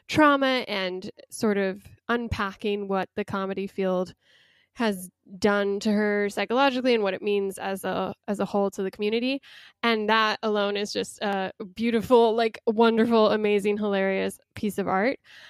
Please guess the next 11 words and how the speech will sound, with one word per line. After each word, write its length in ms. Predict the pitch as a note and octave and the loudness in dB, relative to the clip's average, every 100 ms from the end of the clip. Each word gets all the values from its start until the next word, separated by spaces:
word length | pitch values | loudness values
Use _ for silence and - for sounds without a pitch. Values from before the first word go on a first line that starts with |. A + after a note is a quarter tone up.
| - | -2
Um, 440 | A#3+ A#3+ A3+ G#3+ F#3 | 2 4 4 0 -2
so 200 | - A#3 | 2 2
Douglas 540 | G3+ B3+ C4 C4 B3+ | 4 2 4 2 2
is 300 | - G#3+ - | -2 -4 -6
her 240 | - A3 G3+ | -2 -2 2
follow-up 500 | D#4 A4+ D4 A3+ F3+ | 4 4 4 4 2
to 140 | A#3+ | 0
that 320 | G#3 G3 - - | 2 2 0 -4
and, 260 | A3+ G#3 F#3+ - - _ - | -4 -4 -6 -10 -16 _ -2
uh, 320 | G#3 G3+ G3 | 0 0 -2
o-, 100 | - | -4